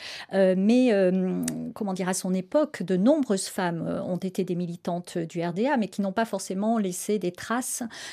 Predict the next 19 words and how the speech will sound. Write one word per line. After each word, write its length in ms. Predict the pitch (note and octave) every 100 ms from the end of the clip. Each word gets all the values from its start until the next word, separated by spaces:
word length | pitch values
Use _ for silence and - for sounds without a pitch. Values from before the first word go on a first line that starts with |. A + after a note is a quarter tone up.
| -
euh, 300 | F#3 F3 E3+ G3
aussi 260 | G3 -
conséquentes 760 | - A#3 A3 G#3 B3 C4 - F#3+ F3
qu'Awa 220 | E3+ E3
Keïta. 400 | F3 D#3+ - E3+ - - -
Cela 300 | - A3 A3
étant, 280 | G3+ B3 A#3+
elle 100 | F#3+
a 40 | E3+
un 120 | F3
itinéraire 760 | F3 - E3+ E3 F#3 F3+ E3+ D3
de, 300 | - - - -
voilà, 220 | E3 -
à 40 |
la 100 | D#3+
fois 160 | - E3
professionnel, 1000 | - B3 - G#3 - F#3 F#3 F#3+ F#3+ F3
euh, 340 | E3 D#3+ D#3+
syndical 760 | D#3 - F#3 F#3 - G#3 F#3+